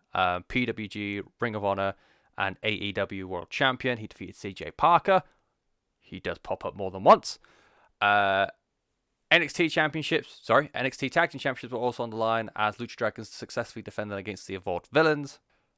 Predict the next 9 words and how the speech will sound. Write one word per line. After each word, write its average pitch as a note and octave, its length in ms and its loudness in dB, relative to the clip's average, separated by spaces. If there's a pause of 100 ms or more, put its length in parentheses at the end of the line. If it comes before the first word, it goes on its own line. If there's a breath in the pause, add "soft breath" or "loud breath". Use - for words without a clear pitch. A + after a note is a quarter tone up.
(260)
Baron F3+ 300 8
Corbin D3 540 2 (380)
defeated A#2+ 400 0
Tye G2 220 -2
Dillinger D#3 600 0
in G#2+ 180 -4
a G2+ 120 -8 (480)
run A#2+ 300 4
of G#2+ 260 -2